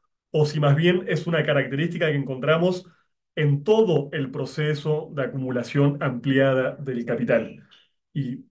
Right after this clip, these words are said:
les respondo muy brevemente, cuando nosotros analicemos qué pasa en la plantación caribeña, eh, muy, por ejemplo, avanzado el siglo diecinueve,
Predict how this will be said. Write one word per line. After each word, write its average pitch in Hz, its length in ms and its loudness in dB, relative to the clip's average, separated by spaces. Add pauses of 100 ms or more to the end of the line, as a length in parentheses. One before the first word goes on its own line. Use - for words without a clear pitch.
(120)
les 123 180 -4
respondo 143 380 4
muy 143 140 6
brevemente, 151 520 6
cuando 123 240 -2
nosotros 165 280 0
analicemos 151 560 4
qué 156 140 -2
pasa 170 340 2
en 139 60 0
la 131 120 -2
plantación 135 760 0 (480)
caribeña, 139 680 2 (680)
eh, 120 720 -4
muy, 180 340 4
por 143 160 0
ejemplo, 160 520 2
avanzado 151 840 2
el 131 120 -6
siglo 156 500 0
diecinueve, 170 680 0